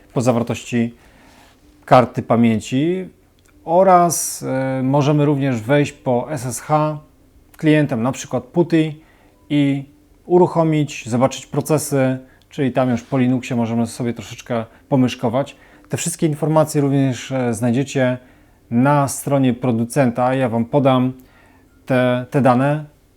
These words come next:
Kilka z tych funkcji jest tam bardzo ważnych. Można samemu konfigurować, e, ten plugin Hyperion, czy też, e, robić zrzuty ekranowe z samego Grabera na przykład, więc opcji jest naprawdę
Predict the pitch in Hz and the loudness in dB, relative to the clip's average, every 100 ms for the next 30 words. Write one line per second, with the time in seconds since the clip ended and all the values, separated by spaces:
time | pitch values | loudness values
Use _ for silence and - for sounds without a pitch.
0 | _ _ _ _ 175 165 151 135 - 139 | _ _ _ _ 4 4 2 0 -2 -8
1 | - 147 131 131 127 131 117 117 135 185 | -4 -2 -2 -2 -2 0 0 2 2 4
2 | 185 143 135 131 135 131 127 - - _ | 4 2 -2 -2 -2 -2 -4 -12 -20 _
3 | _ _ _ - 151 151 165 151 160 147 | _ _ _ -2 2 4 4 2 0 -2
4 | 135 151 147 139 139 117 - 139 131 131 | 0 2 4 4 2 0 -6 -4 -2 0
5 | 123 127 127 120 139 127 131 139 127 131 | 0 -2 -4 -4 -2 -2 2 2 2 0
6 | 120 135 147 139 131 127 127 123 _ _ | -2 2 4 4 2 2 -2 -6 _ _
7 | _ _ _ _ _ _ _ - 127 - | _ _ _ _ _ _ _ -8 -4 0
8 | 127 117 - 123 123 123 123 110 117 143 | 2 0 -2 2 4 4 2 -2 -2 2
9 | 160 147 143 131 123 123 123 - - 127 | 4 4 4 2 2 0 -2 -4 -2 0
10 | 120 120 117 117 - 110 135 254 240 165 | 0 2 2 0 -8 -4 2 4 6 6
11 | 160 123 117 - 117 123 127 127 - _ | 6 4 0 -4 -6 2 2 2 -8 _
12 | - 135 - - _ _ _ _ 190 185 | -4 -4 -4 -12 _ _ _ _ -4 -4
13 | - 147 135 - 143 147 127 120 123 123 | -4 -2 -2 -2 -2 0 0 0 0 -2